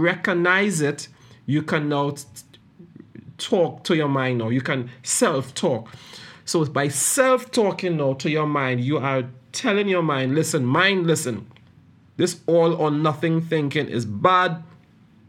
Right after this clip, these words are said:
I'm not gonna be thinking that kind of way. I'm gonna think differently," right? Now, people may be telling you it is true.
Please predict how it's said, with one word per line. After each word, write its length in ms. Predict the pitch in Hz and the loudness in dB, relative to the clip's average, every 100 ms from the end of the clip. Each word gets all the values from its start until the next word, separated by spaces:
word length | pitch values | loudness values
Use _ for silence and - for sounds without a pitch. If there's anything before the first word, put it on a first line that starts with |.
| - - - - - - - 104 | -20 -20 -20 -20 -20 -20 -10 -6
I'm 200 | 87 113 | -4 -2
not 160 | 143 | 0
gonna 160 | 147 147 | 0 0
be 120 | 135 | -2
thinking 400 | 127 156 131 143 | 0 -2 0 0
that 220 | 139 135 | 0 -2
kind 200 | - 139 | -4 -2
of 120 | 135 | 0
way. 140 | 131 127 | 0 0
I'm 140 | 120 | 0
gonna 200 | 123 117 | 0 -2
think 640 | 113 160 143 - 113 95 92 | 0 0 0 -4 -10 -8 -2
differently," 1000 | 170 - - 160 147 139 147 131 107 - - _ - - - - | -2 -2 -6 -2 -2 -2 -2 -2 -2 -10 -20 _ -20 -20 -20 -6
right? 300 | 110 120 123 - - - | -2 -2 -6 -14 -20 0
Now, 360 | 139 165 135 - - - - - - _ - - - _ - - - - - - | 2 2 0 -6 -20 -20 -20 -20 -20 _ -20 -20 -20 _ -20 -20 -20 -20 -20 -10
people 600 | - 226 269 - 240 160 | -2 2 2 2 2 2
may 180 | 151 147 | 2 2
be 120 | 143 | 2
telling 460 | 131 - 202 196 226 | -2 -2 0 2 2
you 300 | 160 135 135 - - - - | 0 -2 -6 -18 -20 -20 -14
it 400 | - 143 120 127 | -4 -2 -4 -4
is 260 | 139 135 - | -2 0 -2
true. 580 | - - 226 277 131 | -4 0 2 2 0